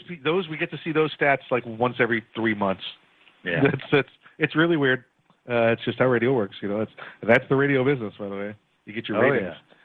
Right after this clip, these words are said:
Speaker 1: and ratings when they come out. But, uh, uh, these are our, these are instant ratings for those that follow us along and listen to us live. If you're not happen to listen to us, uh, on the radio program, uh, on the actual airwaves, you know, the way, the way God intended it, really. You know, it's just,
Speaker 2: <laughs>
Speaker 1: God didn't mean for you to have wires coming to your house.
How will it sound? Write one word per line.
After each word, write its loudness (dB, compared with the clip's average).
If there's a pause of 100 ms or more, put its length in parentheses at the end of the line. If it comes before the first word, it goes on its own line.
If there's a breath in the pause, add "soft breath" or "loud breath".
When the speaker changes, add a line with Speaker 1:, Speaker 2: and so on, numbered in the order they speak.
(100)
Speaker 1:
and -8
ratings 0
when -8
they -4
come -4
out. 0
But, 0
uh, 4 (680 loud breath)
uh, 4
these 2
are 2
our, 0
these -4
are 2
instant -2
ratings 0
for -6
those 0
that -4
follow 2
us -4
along -2
and -4
listen -4
to 0
us -6 (500 loud breath)
live. 6
If -4
you're 0
not 2
happen 0
to -2
listen -4
to 2
us, -4
uh, 0
on 2
the 0
radio 0
program, -4 (540 loud breath)
uh, 0
on 4
the 4
actual 2
airwaves, 0 (600 loud breath)
you -8
know, 2
the 2
way, 2 (220)
the 2
way 2
God 0
intended -10
it, -14
really. 0 (180)
You 4
know, 2
it's 0
just, -6 (300)
Speaker 2:
<laughs> -20
Speaker 1:
God 4
didn't 0
mean -2
for -2
you 4
to 2
have -8
wires 0
coming -2
to -2
your 0
house. 2